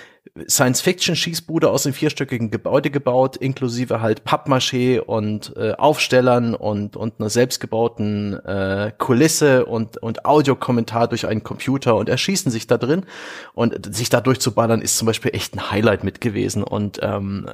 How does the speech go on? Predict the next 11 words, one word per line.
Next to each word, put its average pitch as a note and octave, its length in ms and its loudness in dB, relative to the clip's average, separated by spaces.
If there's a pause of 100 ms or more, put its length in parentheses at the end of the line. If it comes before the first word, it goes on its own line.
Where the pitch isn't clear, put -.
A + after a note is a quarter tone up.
(800)
da A#2 80 -8
gibt's - 340 2
hier B2 160 4
und G2+ 160 -2
da G#2+ 120 0
schon G2 200 -6
was. G2+ 160 -2
Und - 160 -6
ich - 140 -4
hab D3+ 160 0
eben, C#3 240 0